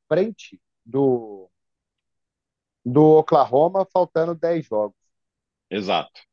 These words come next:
Speaker 2: exato. E pode, essa diferença pode cair pra um, né?
Speaker 1: E o jogo
Speaker 2: É.
Speaker 1: hoje é em Los Angeles.
Speaker 2: É em Los Angeles, de novo, né?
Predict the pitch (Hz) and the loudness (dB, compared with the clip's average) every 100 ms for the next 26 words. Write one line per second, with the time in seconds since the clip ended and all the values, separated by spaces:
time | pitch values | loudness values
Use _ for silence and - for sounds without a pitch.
0 | _ 92 90 90 76 110 120 120 - 120 | _ -10 -6 -4 -4 -4 -4 -4 0 0
1 | 135 151 127 139 123 139 139 151 143 151 | 2 0 -2 -6 -4 -6 -6 -8 -6 -6
2 | - 180 151 160 135 104 123 _ _ _ | -2 -2 0 -4 -6 -8 -12 _ _ _
3 | _ _ _ _ _ 120 120 131 135 135 | _ _ _ _ _ -6 -4 0 0 -2
4 | 156 175 202 - 98 92 _ _ _ _ | -6 -8 -8 -10 -18 -20 _ _ _ _
5 | _ - 98 104 123 110 92 147 196 117 | _ -16 -12 -8 -8 -8 -8 -4 0 0
6 | 80 87 113 | -2 -8 -8